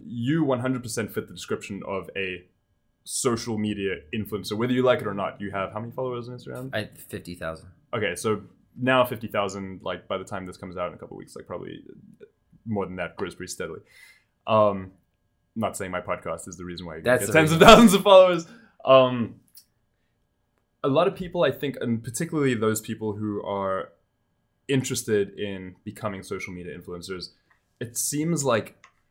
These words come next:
Speaker 1: that's the end game. Like, I just gotta put up the posts now, and I've gotta,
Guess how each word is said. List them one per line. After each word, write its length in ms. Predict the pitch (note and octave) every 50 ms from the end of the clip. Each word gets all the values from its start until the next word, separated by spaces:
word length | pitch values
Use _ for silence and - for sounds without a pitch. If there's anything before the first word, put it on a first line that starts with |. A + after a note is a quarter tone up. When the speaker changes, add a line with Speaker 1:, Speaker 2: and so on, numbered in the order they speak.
| _ _ _ - - A2
Speaker 1:
that's 280 | G#2+ A2 G#2+ G#2+ - -
the 140 | A2+ G#2 - - -
end 240 | A#2 A2 G#2 G2+ G2
game. 280 | G2+ F#2 F2+ E2+ F2 F#2
Like, 300 | F#2 F2+ F2+ F2 - _ _ _ _ _ _ _
I 80 | G#2 G#2+
just 220 | G#2 A2 G#2+ -
gotta 160 | - - - -
put 140 | - C#3 A2
up 120 | G2+ -
the 100 | - D2
posts 400 | - C#3 B2 A2+ A2+ - - -
now, 340 | C3 C3+ C#3 C3+ C3 B2+ B2+
and 140 | F#2 G#2 G2+
I've 100 | G2+ G2
gotta, 180 | A2 G2 F#2+